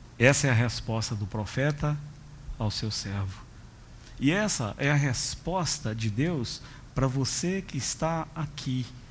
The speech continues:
ou está assistindo pelo Zoom. Essa sempre será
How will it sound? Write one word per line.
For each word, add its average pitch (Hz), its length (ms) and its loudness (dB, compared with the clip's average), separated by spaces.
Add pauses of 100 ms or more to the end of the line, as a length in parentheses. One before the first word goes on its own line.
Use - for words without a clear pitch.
(240)
ou 117 120 0
está 123 240 0
assistindo 120 760 0 (140)
pelo 107 180 0
Zoom. 113 300 2 (600)
Essa 147 320 2
sempre 208 540 2
será 127 540 2